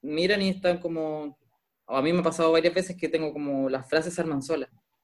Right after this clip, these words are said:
Como que tomo el, el papel o caen papelitos, tomo y de repente veo, eh, "el fin del miedo". Oh, pa, y, y armo.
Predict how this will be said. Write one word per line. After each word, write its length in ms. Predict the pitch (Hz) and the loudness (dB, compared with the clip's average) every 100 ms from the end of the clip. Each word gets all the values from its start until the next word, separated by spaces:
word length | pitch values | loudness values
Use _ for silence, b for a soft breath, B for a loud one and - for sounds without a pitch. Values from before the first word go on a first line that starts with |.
| _ | _
Como 140 | - 147 | -6 0
que 100 | 151 | 2
tomo 200 | 160 165 | 4 4
el, 80 | 160 - | 2 2
el 160 | 151 143 | 2 4
papel 460 | 143 139 196 240 233 | 2 6 6 6 4
o 140 | 196 190 | -4 -2
caen 240 | 175 170 | -2 -2
papelitos, 560 | 165 160 190 214 208 - | -4 -4 -4 -4 -8 -4
tomo 220 | 220 247 | 0 2
y 60 | 220 | 2
de 120 | 185 | 0
repente 360 | 170 170 170 | -2 -4 -2
veo, 540 | 165 156 156 151 147 - _ 220 _ _ _ _ | -2 0 -2 -4 -6 -12 _ _ _ _ _ _
eh, 360 | 127 135 135 135 | -8 -6 -6 -6
"el 300 | 151 160 156 | 0 2 0
fin 360 | 160 - 165 170 | -4 -2 0 2
del 200 | 156 147 | -2 -2
miedo". 400 | 156 165 147 135 160 | -4 -2 -2 -4 -2
Oh, 640 | 170 180 175 175 180 180 | -2 -2 -2 -2 -4 -4
pa, 260 | 170 - - 180 | -4 -6 -8 -6
y, 180 | 180 - _ _ _ _ _ _ _ _ | -6 -8 _ _ _ _ _ _ _ _
y 80 | 156 | 4
armo. 280 | 131 123 147 | 4 2 -6